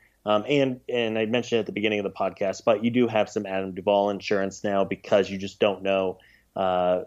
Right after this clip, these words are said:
and really all these guys, but especially Duvall because he has the underlying health issues.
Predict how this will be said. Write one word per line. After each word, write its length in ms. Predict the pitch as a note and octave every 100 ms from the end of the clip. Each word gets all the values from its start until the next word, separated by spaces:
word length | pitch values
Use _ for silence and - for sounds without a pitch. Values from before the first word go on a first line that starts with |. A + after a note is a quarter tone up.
| A#2+
and 320 | D3 D3+ D#3
really 200 | F#3 F3
all 160 | F#3+ D3
these 220 | G2 - -
guys, 280 | F#2 F2+ F#2
but 140 | A2
especially 400 | G#2+ - - A2+
Duvall 380 | G2+ G2+ G#2 G2
because 280 | G2 A2 G2+
he 120 | G2
has 220 | G2 F2+
the 100 | G2
underlying 420 | F#2 F#2 F2 F2
health 300 | E2+ F#2 -
issues. 440 | F2+ - F2+ F2+